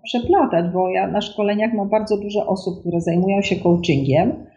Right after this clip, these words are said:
i które biorą sobie z tego szkolenia pewne narzędzia, e, przez nas przedstawiane, czy techniki do tego, żeby potem pracować w procesie coachingu. Ale proces coachingu jest adresowany do indywidualnych osób.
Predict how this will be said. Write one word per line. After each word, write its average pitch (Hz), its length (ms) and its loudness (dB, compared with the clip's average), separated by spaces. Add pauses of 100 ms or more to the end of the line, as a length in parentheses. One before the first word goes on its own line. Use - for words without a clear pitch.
(260)
i 180 120 -8
które 196 260 2
biorą 220 360 4
sobie 180 300 -2
z 175 120 -10
tego 185 220 -2
szkolenia 175 600 0
pewne 185 340 -2
narzędzia, 175 1000 0 (400)
e, 170 80 -4
przez 175 280 -2
nas 170 180 0
przedstawiane, 170 800 0
czy 165 120 -8 (100)
techniki 156 560 -2
do 285 140 -2
tego, 247 240 0
żeby 240 300 0
potem 240 300 0
pracować 208 560 0
w - 100 -16
procesie 247 440 0 (100)
coachingu. 226 680 0 (220)
Ale 185 160 2
proces 285 480 0
coachingu 226 540 2
jest 185 220 2
adresowany 233 760 2
do 208 360 0
indywidualnych 220 960 0
osób. - 320 -8